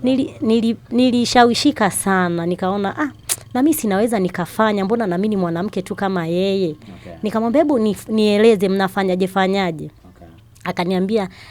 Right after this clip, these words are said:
Speaker 1: "Kama hivi unavyoona tunatembelea manyumba yanayouzwa, viwanja, nyumba za kupanga. Ukipata kuna watu, una, una, una, kuna watu wanaotafuta, unapatana nao, unawaleta basi,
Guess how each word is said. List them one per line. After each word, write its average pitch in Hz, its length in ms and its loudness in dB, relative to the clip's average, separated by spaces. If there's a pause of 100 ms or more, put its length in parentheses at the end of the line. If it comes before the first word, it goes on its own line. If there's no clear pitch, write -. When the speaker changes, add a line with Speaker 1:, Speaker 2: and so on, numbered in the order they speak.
Speaker 1:
"Kama 330 220 2
hivi 233 180 0
unavyoona 202 420 0
tunatembelea 180 680 -2
manyumba 180 520 -2
yanayouzwa, 185 800 -2
viwanja, 185 920 0 (280)
nyumba 202 220 2
za 160 160 -4
kupanga. 190 800 2 (880)
Ukipata 285 680 2
kuna 202 200 0
watu, 226 260 2
una, 190 360 0
una, 185 280 0 (160)
una, 190 500 0
kuna 185 180 -2
watu 214 220 2
wanaotafuta, 214 1000 0 (360)
unapatana 175 600 -2
nao, 220 300 2
unawaleta 285 680 6
basi, 254 480 0